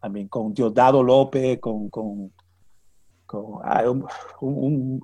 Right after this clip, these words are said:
con, este, Betty, Betty Lichtenstein. Este, este, yo daba mucho, muchas lecciones hablando con la comunidad y todo eso.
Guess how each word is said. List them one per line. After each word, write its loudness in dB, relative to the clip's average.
con, -8
este, -6
Betty, 6
Betty 6
Lichtenstein. 0
Este, -10
este, -10
yo 0
daba 6
mucho, 0
muchas 4
lecciones 4
hablando 4
con 6
la 4
comunidad 0
y 0
todo -4
eso. -10